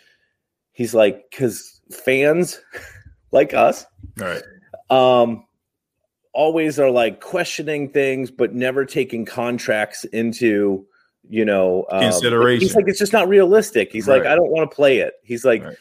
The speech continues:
Speaker 1: It's a business. Like, sports, yes, we wanna all win, but there's business sides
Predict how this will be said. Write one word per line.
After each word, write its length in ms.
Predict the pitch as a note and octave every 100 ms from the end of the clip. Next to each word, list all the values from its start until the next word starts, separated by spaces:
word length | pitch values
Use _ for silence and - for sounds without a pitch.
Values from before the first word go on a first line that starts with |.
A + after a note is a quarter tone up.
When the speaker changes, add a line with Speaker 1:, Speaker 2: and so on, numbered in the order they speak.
| _ -
Speaker 1:
It's 160 | D#3
a 40 | D#3+
business. 640 | - D3+ C3+ G2+ F#2 -
Like, 180 | G2+ F#2+
sports, 580 | - B2 D3 E3+ - - _ _ -
yes, 360 | B2+ C#3 B2+
we 160 | A#2+ A#2
wanna 280 | A2+ B2 A2
all 240 | A#2 A#2
win, 260 | A2 A#2 B2+
but 160 | A#2
there's 180 | - G#2+
business 600 | G2+ - A#2 A#2 A2+ G#2+
sides 520 | - G#2+ G2+ G2+ -